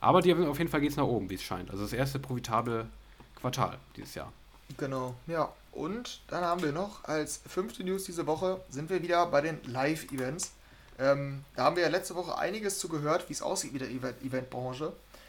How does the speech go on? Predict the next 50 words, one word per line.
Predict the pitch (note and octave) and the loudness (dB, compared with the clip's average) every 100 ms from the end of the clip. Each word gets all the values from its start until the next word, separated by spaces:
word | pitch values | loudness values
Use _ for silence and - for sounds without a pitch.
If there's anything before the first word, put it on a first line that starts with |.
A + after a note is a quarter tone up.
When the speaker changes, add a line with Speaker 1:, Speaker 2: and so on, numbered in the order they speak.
| - B2+ | -6 0
Speaker 1:
Mhm. | A2+ | 6
Speaker 2:
Ähm, | C#3 C#3 C#3 C#3+ C#3 - - | 6 6 0 -6 -10 -18 -2
da | C3+ | 2
kann | D#3+ | 4
ich | F3 | 4
jetzt | F#3 C3+ | 2 0
mal | B2+ | 0
Werbung | C3+ C#3 | 2 4
machen. | C#3+ C3 | 2 6
Falls | D#3 | 4
ihr | D3+ | 4
es | F#3 | 0
nicht | F3+ | -2
gehört | E3+ E3+ D#3+ | 2 4 6
habt, | D#3+ D#3 | 4 6
hört | D#3 E3 | 6 6
rein. | C3+ D#3 D3 | 6 6 6
Letzte | C#3 - D3 | 0 -2 0
Woche | C#3 C#3 D3 C#3 | 0 2 2 2
hatten | - E3+ | 0 -2
wir | D3 | 0
einen | D3 C#3 | 0 2
Gast, | D3 - | 2 2
der | D3 | 0
hat | D3+ | 0
uns | D#3 | 0
da | D3+ C#3+ | 0 4
einige | E3 F#3 D#3+ D3+ | 4 2 2 2
Sachen | D#3+ D#3 | 0 0
zu | D#3 | -4
erzählt. | C#3 - D3 E3 - | -4 0 0 0 -4
<laughs> | - - - - - - - - - - | -14 -14 -16 -20 -20 -18 -18 -18 -16 4
Äh, | C3+ C#3 C#3+ - - - C#3+ | 6 6 2 -6 -16 -12 -4
diese | D#3 E3 | 0 4
Werbung | E3 F3 F3 | 8 10 10
hier | E3 | 8
Speaker 1:
Ja. | D3+ | 6
Speaker 2:
am | |
Rande. | C#3 D3+ D#3 D3 F3 - - - | 8 6 6 2 0 -8 -20 -2
Ähm, | C#3+ C#3 C#3 C3+ | 2 2 0 2
nee, | E3 | 6
aber | E3 | 8
da | D#3+ | 6
gibt's | G3+ - | 4 4
auch | F#3 | 6
noch | G3+ G3 D3 - | 6 4 -4 -2
eigentlich | D#3+ G3+ B3 | 0 0 -2
ziemlich | - F#4 D#4+ | -2 0 0
interessante | G#3+ A3+ A3 G3+ | 0 0 2 2
Neuigkeiten. | F3+ F#3 F3+ - C#3+ D3+ | 6 6 4 4 2 2